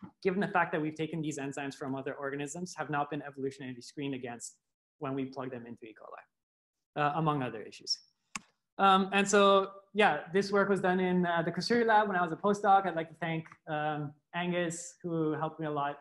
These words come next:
um, and Nate as well with, uh, with bioinformatics. I've now got my own lab at the University of Oregon, and I'm recruiting at all levels.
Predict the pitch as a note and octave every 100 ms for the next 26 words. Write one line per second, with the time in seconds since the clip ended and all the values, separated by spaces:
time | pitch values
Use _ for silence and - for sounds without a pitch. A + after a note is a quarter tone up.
0 | D#3+ C#3 C3+ C3 - _ _ C#3+ C#3 C#3
1 | C#3 C3 C3 B2+ C3 B2+ - B2 B2 B2+
2 | C#3 C3 B2+ C3 C#3 D3 E3+ F3 - D3+
3 | D3+ D#3+ E3+ E3 E3+ D#3+ E3 F3+ F3+ -
4 | - - - E3+ E3+ E3 E3+ E3+ E3 E3
5 | E3 F3+ A3+ A3 A3 A3 G3+ E3+ D#3+ D#3+
6 | D3+ - F3 E3 D3+ D#3 E3 F3 F#3 F3+
7 | - -